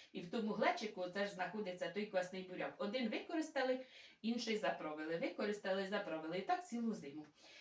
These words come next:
Раніше не дуже любили ж наші бабусі з червоним щось робити. Якось вони непривичні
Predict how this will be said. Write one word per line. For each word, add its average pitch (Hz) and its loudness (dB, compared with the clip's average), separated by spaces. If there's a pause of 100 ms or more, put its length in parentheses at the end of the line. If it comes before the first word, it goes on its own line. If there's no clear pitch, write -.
(100)
Раніше 277 6 (140)
не 254 4
дуже 226 4
любили 175 0
ж 175 -6
наші 175 -4 (300)
бабусі 185 0
з - -4
червоним 165 2
щось 170 -4
робити. 160 -2 (680)
Якось 180 0
вони 175 -4
непривичні 170 -2